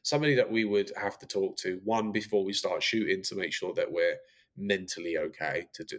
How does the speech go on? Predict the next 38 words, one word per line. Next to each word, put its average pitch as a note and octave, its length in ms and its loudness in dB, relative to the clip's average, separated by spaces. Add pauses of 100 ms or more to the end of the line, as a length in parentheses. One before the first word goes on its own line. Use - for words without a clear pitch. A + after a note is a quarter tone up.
to - 140 -8
start D#2+ 340 -2
shooting. E2 400 -4 (640)
And F#2 140 -4
then F#2+ 160 -4
two, G2+ 420 2
we F#2+ 120 0
kind F#2+ 320 -4
of E2+ 200 -2 (220)
keep - 380 -8
up - 240 -10
talking F2+ 340 -6
to - 160 -10
them D#2 300 0 (440)
as G2 200 -2
and E2 140 -10
when D#2 160 -6
we D#2+ 100 -8
needed E2 380 -8
to, E2 300 -4
and D2+ 100 -6
then D#2+ 180 -6
you'd D2+ 160 -16
go D#2+ 160 0
into, D#2+ 280 -6
like, D2+ 160 -8
a - 40 -18
post - 480 -8
with E2 80 -6
them F#2 160 -2
as F2+ 140 -8
well F#2 180 0
once F2+ 300 -4
the - 60 -10
show E2+ 180 -2
had E2 140 -6
been D#2+ 160 -14
done. E2 240 -6